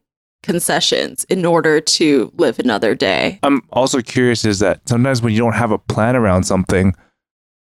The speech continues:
Speaker 2: and I say this is, like, a commercial plan, right?
Speaker 1: Yeah.
Speaker 2: Then sometimes it's difficult to react and make, actually, it's t-, hard to define what is the right decision, but if you don't have a game plan in mind, then when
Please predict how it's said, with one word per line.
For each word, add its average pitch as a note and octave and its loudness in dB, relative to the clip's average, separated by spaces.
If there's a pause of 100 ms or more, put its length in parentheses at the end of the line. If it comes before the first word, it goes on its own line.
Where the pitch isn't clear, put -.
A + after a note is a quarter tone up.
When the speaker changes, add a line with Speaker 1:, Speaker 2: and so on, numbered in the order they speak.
(680)
Speaker 2:
and C3 0
I A#2 0
say B2+ -2
this A#2 0
is, A#2 -2
like, A2 0
a F#2 -4
commercial G2+ 2
plan, E2 -2 (340)
right? F#2 0
Speaker 1:
Yeah. D#3+ 0 (160)
Speaker 2:
Then G#2+ 0 (600)
sometimes D3+ 0
it's A2 -2
difficult A#2+ 0
to - -2
react G2+ 2
and F#2 4
make, F#2+ 2 (1200)
actually, A2 2
it's - -4
t-, - -10
hard A#2+ 0
to G#2 -6
define G2+ 0
what G2 2
is F2+ 0
the F#2 0
right F2 0
decision, A#2+ 0
but F#2+ 2
if G2 -2
you A2+ 4
don't G2+ 0
have G2+ 0 (140)
a G2+ -2
game F#2+ 2
plan G2 0
in F2 2
mind, F2 2 (400)
then G2+ 0
when G2 2